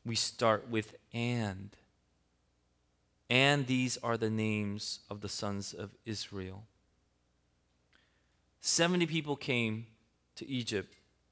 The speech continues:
but not all seventy came down. Seventy were there in Egypt, sixty-six went down, and four, including Joseph, his wife, and his two sons, added to make seventy. And then it says that in verse six,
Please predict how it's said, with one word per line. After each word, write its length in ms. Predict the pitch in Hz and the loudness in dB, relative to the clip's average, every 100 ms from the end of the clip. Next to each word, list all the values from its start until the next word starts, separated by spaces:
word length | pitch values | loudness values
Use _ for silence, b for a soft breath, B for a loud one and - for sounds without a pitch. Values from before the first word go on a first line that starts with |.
| _ | _
but 120 | 127 | 0
not 320 | 135 143 143 - | 6 6 6 4
all 420 | 127 123 120 113 | 6 8 8 4
seventy 540 | 110 127 117 113 110 110 | 2 0 2 0 -2 -4
came 340 | - 107 104 | -2 0 0
down. 540 | 107 123 123 101 101 113 | 2 6 6 6 2 -2
Seventy 360 | 139 131 120 | 0 2 0
were 200 | 110 107 | 2 0
there 220 | 107 127 | 4 4
in 100 | 120 | 4
Egypt, 360 | 120 143 127 117 | 0 -2 -2 2
sixty-six 720 | - 202 - 147 - 143 - | 2 2 -2 -2 0 -2 -4
went 240 | 113 104 | -4 -4
down, 440 | 127 143 143 139 139 B B B B B | 2 6 8 6 0 B B B B B
and 160 | 117 110 | -2 0
four, 320 | - 156 147 | 2 4 4
including 500 | 131 - 139 135 120 | 0 -2 0 0 0
Joseph, 460 | 127 120 - 113 | 2 2 2 0
his 180 | 110 98 | 0 -2
wife, 240 | 113 110 110 | 2 2 2
and 120 | 104 | -2
his 120 | 104 | -4
two 160 | - 113 | -6 -4
sons, 460 | - 131 120 117 b b b - | 2 2 2 -2 b b b 2
added 480 | 123 131 123 113 | 8 8 8 4
to 120 | - 117 | -2 0
make 240 | 117 110 | 0 0
seventy. 760 | - - 127 127 117 101 90 113 _ _ b b b - | 0 6 6 6 0 -2 -8 -12 _ _ b b b 2
And 180 | 131 | 4
then 180 | 143 226 | 6 4
it 120 | 269 | 6
says 760 | - - 160 156 151 143 139 127 | 6 6 8 8 8 6 0 4
that 320 | 127 127 117 | 6 6 6
in 200 | 131 131 | 2 2
verse 320 | 117 151 180 | 2 2 4
six, 800 | - - 202 214 214 - - B | 6 6 6 4 4 2 2 B